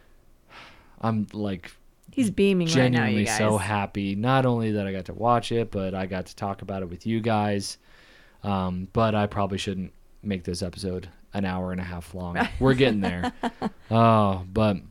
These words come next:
Speaker 1: we're gonna do this again next week
Speaker 2: Mm-hmm.
Speaker 1: after episode three. I cannot wait. Cannot wait. Um, again,
Speaker 2: Yeah.
Speaker 1: so, I mean, between us watching The Stand and watching this,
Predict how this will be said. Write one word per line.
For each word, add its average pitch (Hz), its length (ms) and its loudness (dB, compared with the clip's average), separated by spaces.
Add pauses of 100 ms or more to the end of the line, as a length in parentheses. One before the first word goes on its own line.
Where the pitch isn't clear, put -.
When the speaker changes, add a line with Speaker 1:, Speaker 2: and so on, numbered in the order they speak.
(680)
Speaker 1:
we're 107 140 0
gonna 131 120 4
do 127 120 2
this 123 160 2
again 123 180 2
next 120 260 0
week 135 320 -4 (120)
Speaker 2:
Mm-hmm. 233 160 4
Speaker 1:
after 208 240 4
episode 117 380 0
three. 120 400 0 (320)
I 95 300 -6 (140)
cannot 127 440 -2
wait. 117 380 -2 (1200)
Cannot 117 440 -4
wait. - 160 -16
Um, 101 180 -6
again, 104 440 -2 (320)
Speaker 2:
Yeah. 127 180 2
Speaker 1:
so, 123 40 2
I 120 120 0
mean, 120 160 -2
between 139 340 -2
us 131 180 -2
watching 123 320 -4
The 110 60 -6
Stand 117 360 -4
and 104 100 -2
watching 107 320 -4
this, 107 260 -6